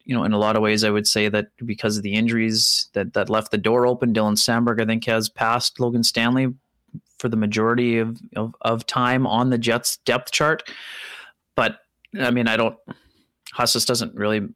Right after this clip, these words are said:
this doesn't resonate with me, to be honest. And that's no offense, but we've heard players that have been asked before. I mean, if there's a deal to be made for Logan Stanley, they'll make it.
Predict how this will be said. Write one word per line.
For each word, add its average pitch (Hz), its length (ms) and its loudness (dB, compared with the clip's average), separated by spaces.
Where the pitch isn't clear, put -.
this 117 140 0
doesn't 120 240 0
resonate 107 360 0
with - 160 -8
me, 104 300 -4
to - 80 -4
be 107 100 0
honest. 104 320 2
And 113 80 2
that's 113 180 0
no 117 180 2
offense, 110 500 0
but 117 200 -4
we've 113 240 -2
heard 113 300 0
players 110 340 2
that 110 120 2
have 101 80 0
been 107 80 2
asked 107 400 0
before. 113 400 0
I - 20 -2
mean, 101 160 0
if 104 120 -4
there's 110 180 2
a 104 60 -2
deal 113 240 2
to 117 100 -4
be 113 80 0
made 110 260 2
for 113 120 -2
Logan 110 260 0
Stanley, 117 680 0
they'll 104 280 2
make 127 260 0
it. - 240 -6